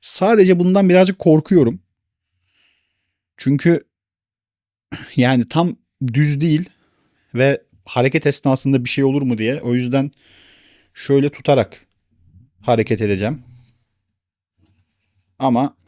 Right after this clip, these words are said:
rahat bir şekilde şu an taşıyor. Gayet de stabil taşıyor gördüğünüz gibi. Altı kiloluk dumbbell'ı da burada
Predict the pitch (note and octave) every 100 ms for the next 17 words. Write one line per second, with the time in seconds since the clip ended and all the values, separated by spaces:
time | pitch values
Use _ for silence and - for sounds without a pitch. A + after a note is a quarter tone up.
0 | - C3+ D3 C#3 - A2+ - G#2 C3+ B2
1 | B2+ C#3 A#2+ - G#2 G2+ A#2+ G2 - -
2 | - A#2 A2 G2 - F2+ E2 F#2 F2+ F#2
3 | F#2 E2+ F#2 D#3 - _ _ _ _ _
4 | _ _ _ _ - C#3+ C#3+ - A2+ A2+
5 | - B2+ C3 B2 G2+ G#2 D#3 - _ _
6 | _ _ _ _ _ _ D#3 C3+ G#2+ F3